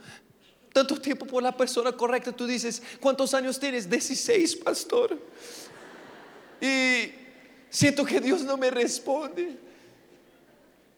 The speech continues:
Wow, tan difícil. Escuchen, ¿qué ha sido lo más difícil para ti?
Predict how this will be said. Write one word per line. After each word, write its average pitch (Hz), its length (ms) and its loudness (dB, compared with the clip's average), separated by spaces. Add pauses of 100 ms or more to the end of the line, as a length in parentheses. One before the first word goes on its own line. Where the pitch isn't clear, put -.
(2500)
Wow, 127 100 -8 (1200)
tan 160 240 -6
difícil. 156 540 -10 (1900)
Escuchen, 233 640 -4 (1600)
¿qué 233 100 -4
ha 240 80 -4
sido 240 300 -4
lo 220 100 -2
más 202 280 -8
difícil 196 440 -10
para 165 240 -10
ti? 170 300 -18